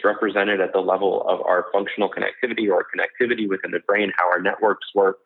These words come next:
and that it is kind of represented and driven by a number of activities that we see more highly represented in the, the modern world. And so, you know, there are several of these that we talked about.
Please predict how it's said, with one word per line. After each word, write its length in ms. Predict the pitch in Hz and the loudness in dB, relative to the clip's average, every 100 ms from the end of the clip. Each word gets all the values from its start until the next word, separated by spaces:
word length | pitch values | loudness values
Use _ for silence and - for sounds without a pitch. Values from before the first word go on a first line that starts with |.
| - - - - - | -20 -20 -20 -20 -6
and 180 | - 123 | -2 2
that 200 | 117 113 | 2 2
it 120 | 113 | 2
is 260 | 113 110 101 - - - | 2 2 0 -6 -12 -4
kind 160 | 139 175 | 0 2
of 200 | 127 104 | 2 2
represented 1040 | 113 - 113 95 95 110 - - 92 87 - _ _ - | 0 2 2 2 2 0 -2 -2 -4 -12 -18 _ _ -2
and 280 | 120 143 127 - | 0 0 -2 -2
driven 360 | 113 107 98 | 0 2 0
by 260 | 90 90 90 | 0 0 2
a 140 | 87 | 0
number 320 | 95 101 101 98 | 0 0 2 2
of 80 | |
activities 580 | 95 90 - 95 92 90 87 | 2 -2 -4 -4 -2 -4 -2
that 120 | 90 | -2
we 160 | 92 - | -2 -4
see 340 | 98 95 90 - _ _ - | -4 -2 -2 -8 _ _ -4
more 280 | 104 110 107 | 2 2 2
highly 300 | 95 98 95 | 0 2 2
represented 640 | 92 - 90 90 90 90 | 2 0 -2 0 0 0
in 140 | 90 90 | -2 0
the, 260 | 90 87 - _ _ | 0 0 -6 _ _
the 40 | 98 | -2
modern 380 | 92 92 90 92 | 2 2 0 0
world. 320 | 92 92 78 | 2 2 0
And 140 | 95 | -2
so, 240 | - 107 101 - - - _ | 0 0 0 -8 -20 -20 _
you 80 | 117 | -2
know, 100 | 113 104 - | 0 -2 -4
there 240 | 117 123 | 0 2
are 80 | 107 - | 2 2
several 300 | 151 131 127 | 0 2 0
of 80 | 107 | 0
these 220 | 107 95 | -2 -2
that 120 | - 95 | -4 -2
we 160 | 95 | 0
talked 320 | 92 90 - | 2 2 0
about. 380 | - 92 - 98 | -2 0 0 -2